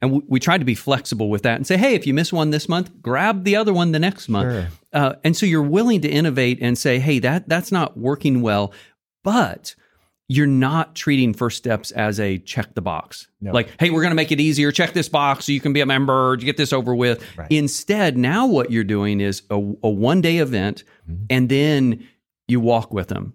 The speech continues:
Speaker 1: You
Speaker 2: Mm-hmm.
Speaker 1: stick with them. You
Speaker 2: Yes.
Speaker 1: help make sure that they have found that place to be connected. Like, people who know their name.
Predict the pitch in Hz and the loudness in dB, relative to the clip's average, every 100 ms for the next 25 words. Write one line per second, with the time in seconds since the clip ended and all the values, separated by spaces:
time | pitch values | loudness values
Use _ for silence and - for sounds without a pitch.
0 | _ 120 101 135 147 - 117 101 101 85 | _ 0 2 2 2 0 -2 0 0 0
1 | 98 - 123 123 95 90 85 - - 156 | -4 -2 2 2 0 -6 -6 -6 0 2
2 | 156 - 131 127 - - 131 113 98 113 | 0 0 0 0 -4 -2 2 2 0 0
3 | 131 110 - - 147 147 135 120 120 - | 0 0 -2 -4 0 0 2 0 -2 -6
4 | - 117 95 - 104 107 - 120 120 - | -2 -2 -2 -6 -8 -6 -4 -2 -2 -4
5 | 101 87 - 135 135 - 208 175 160 147 | -8 -8 -8 -8 -4 -4 -2 -2 0 0
6 | 156 185 185 170 160 165 190 233 185 127 | 0 0 0 0 0 2 2 4 2 0